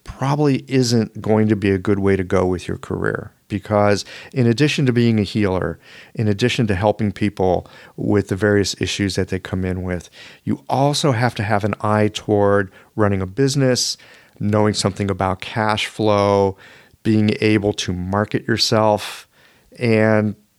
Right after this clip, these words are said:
have fun with it, right? Some people like that. You know, some, I feel lucky. I grew up in a family of small business people, so most of my family never had jobs. They just had businesses. And so,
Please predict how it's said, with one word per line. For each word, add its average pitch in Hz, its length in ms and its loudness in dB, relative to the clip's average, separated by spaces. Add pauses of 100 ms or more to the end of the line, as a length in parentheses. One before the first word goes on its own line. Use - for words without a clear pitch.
(720)
have 196 200 0
fun 220 400 -2
with - 160 0
it, - 200 -10 (340)
right? 135 260 0 (720)
Some - 220 0
people 311 260 0
like 143 240 2
that. - 380 -2
You 120 80 0
know, 127 100 2
some, 165 500 -2 (340)
I 175 200 2
feel 175 300 0
lucky. 107 340 0
I 113 140 2
grew 143 220 2
up 117 100 -2
in 104 60 2
a 92 40 -2
family 104 360 2
of 92 80 -4
small 101 260 0
business 95 380 -4
people, - 320 -6
so 101 320 0 (320)
most 139 560 -4
of 131 40 0
my 113 140 0
family 104 340 0
never 104 200 0
had 101 280 -2
jobs. - 440 -6
They 104 140 0
just 110 220 -2
had 98 280 -2
businesses. - 640 -6
And 90 160 -6
so, 95 500 2